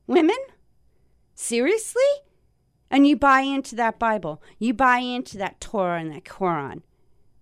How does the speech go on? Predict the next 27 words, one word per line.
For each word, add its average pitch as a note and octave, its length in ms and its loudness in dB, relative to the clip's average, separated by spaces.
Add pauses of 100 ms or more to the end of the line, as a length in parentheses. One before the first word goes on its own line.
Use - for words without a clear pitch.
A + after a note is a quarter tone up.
(160)
Wow. D#3+ 840 2 (720)
It A3 120 2
explains A3+ 640 -2
a D#4 60 -8
lot A#3 260 -2
how G3+ 220 -4
things G3+ 380 -6
are A3 240 -4
still G#3+ 640 -10 (640)
traditional G3 600 -8
ways G3+ 360 -6
in F#3 100 -6
other F#3 200 -8
countries D#3 760 -12 (580)
being F3 260 -4
stuck - 640 -16 (880)
and F#3+ 220 0
treating, G3 440 -8 (240)
wait C#4 260 -2
until B3 300 -8
there, A3+ 240 -6
there B3+ 240 -6
are D#4+ 60 -8
some A#3+ 240 -6
things B3+ 340 -4
in A#3 180 -2
there, G3+ 140 -6